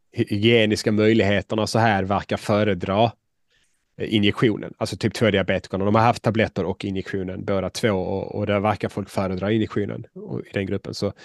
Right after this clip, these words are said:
men det, där kan man ju också tänka sig att kanske i framtiden får vi ännu bättre, att det här bara blir ett piller istället för, injektion är ju en liten,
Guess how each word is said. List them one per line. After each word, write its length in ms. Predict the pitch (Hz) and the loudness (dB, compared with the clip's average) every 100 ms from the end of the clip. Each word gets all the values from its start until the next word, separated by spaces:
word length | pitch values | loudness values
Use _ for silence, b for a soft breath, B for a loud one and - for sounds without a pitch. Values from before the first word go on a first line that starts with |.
| B B B | B B B
men 300 | 117 110 101 | 2 2 2
det, 140 | 120 101 | 2 4
där 160 | 107 | 2
kan 160 | - 120 | 2 4
man 60 | |
ju 60 | 131 | 4
också 320 | - 120 123 | 4 0 0
tänka 320 | 113 127 117 | 2 2 2
sig 100 | 101 | 0
att 80 | 101 | -2
kanske 240 | - 104 107 | -2 -4 -4
i 20 | |
framtiden 420 | 104 98 95 90 | -2 -4 -6 -8
får 140 | - | -8
vi 140 | 104 101 | -4 -2
ännu 140 | 95 | -2
bättre, 460 | 98 107 - - 50 - | 0 0 -2 -10 -10 -10
att 140 | - | -12
det 200 | - - | -6 -2
här 100 | 101 | -2
bara 220 | 95 95 | 0 -2
blir 200 | 92 104 | -4 -6
ett 200 | 104 - | -8 -8
piller 300 | - 113 101 - | -2 -2 -4 -14
istället 360 | - - 98 95 | -10 -8 -8 -8
för, 240 | - - _ B B - | -10 -12 _ B B 0
injektion 520 | 117 104 - 113 101 | 2 2 2 2 4
är 60 | 113 | 4
ju 280 | 101 123 | 6 4
en 80 | 127 | 4
liten, 380 | 117 - 101 95 | 2 2 -4 -4